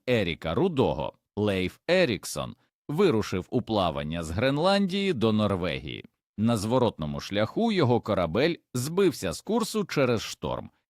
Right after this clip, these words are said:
і його винесло до берегів невідомої землі. Ця земля була багата на ліс, дичину та дикий виноград, за що й отримала назву Вінланд, винна земля.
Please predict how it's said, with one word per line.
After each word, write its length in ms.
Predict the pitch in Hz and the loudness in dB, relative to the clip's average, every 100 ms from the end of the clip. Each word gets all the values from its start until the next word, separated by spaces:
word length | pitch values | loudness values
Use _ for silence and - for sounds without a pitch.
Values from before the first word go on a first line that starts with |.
| _ | _
і 160 | 131 110 | 2 2
його 340 | 101 85 76 | 2 0 -2
винесло 640 | 71 131 220 220 - 202 180 | -2 0 2 0 0 -2 0
до 160 | 113 | 0
берегів 640 | 87 95 87 80 120 151 - 120 | 0 -2 -2 -2 0 0 -2 0
невідомої 960 | 120 117 87 82 73 123 120 113 110 | 2 4 2 -2 2 2 4 2 0
землі. 580 | 95 107 92 80 65 - _ _ | 0 0 0 -2 -6 -12 _ _
Ця 240 | - 107 | -2 -2
земля 400 | 87 117 131 180 | 0 0 2 2
була 280 | 185 196 190 | 2 4 4
багата 480 | 175 175 170 143 117 | 4 4 4 2 2
на 180 | 101 104 | 2 0
ліс, 360 | 170 220 - - | 0 -2 -4 -8
дичину 720 | 104 175 - 165 135 147 208 | -2 -2 0 0 2 2 0
та 200 | 202 185 | 0 0
дикий 400 | 110 107 98 104 | 2 -2 0 -2
виноград, 680 | 95 101 98 90 78 64 - _ _ - | 0 0 0 0 -2 -4 -8 _ _ -10
за 200 | 147 180 | -2 -2
що 180 | - 90 | 0 -2
й 100 | 80 | -4
отримала 640 | - 98 110 131 107 82 73 | -4 -4 0 2 2 2 0
назву 600 | 90 175 143 139 156 - - | 0 0 0 0 0 -2 -6
Вінланд, 760 | 90 104 170 147 90 71 64 58 _ _ _ | -4 0 2 2 2 0 -4 -12 _ _ _
винна 640 | 90 87 170 208 190 175 151 | -6 0 2 2 0 0 -2
земля. 540 | 107 120 92 71 64 | 0 0 0 -2 -6